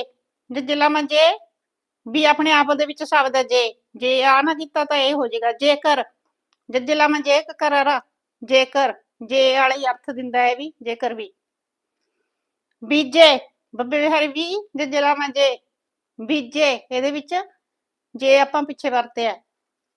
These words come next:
ਜੇਤੂ, ਜੱਜੇ ਲਾਵਾਂ ਜੇ, ਤਾਂ ਤਿੰਨ ਲੰਕੜ ਤੂ, ਜੇਤੂ।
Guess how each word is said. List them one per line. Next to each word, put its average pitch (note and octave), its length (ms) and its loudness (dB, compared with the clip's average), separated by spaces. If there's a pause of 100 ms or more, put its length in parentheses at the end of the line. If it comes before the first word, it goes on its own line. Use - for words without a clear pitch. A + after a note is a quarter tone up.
(320)
ਜੇਤੂ, C#4 520 0 (440)
ਜੱਜੇ B3+ 240 -4
ਲਾਵਾਂ C#4 260 0
ਜੇ, D4 260 2
ਤਾਂ D#4+ 160 -10
ਤਿੰਨ C#4+ 220 -6
ਲੰਕੜ C#4+ 300 -4
ਤੂ, D4+ 300 -6 (380)
ਜੇਤੂ। C4 540 -2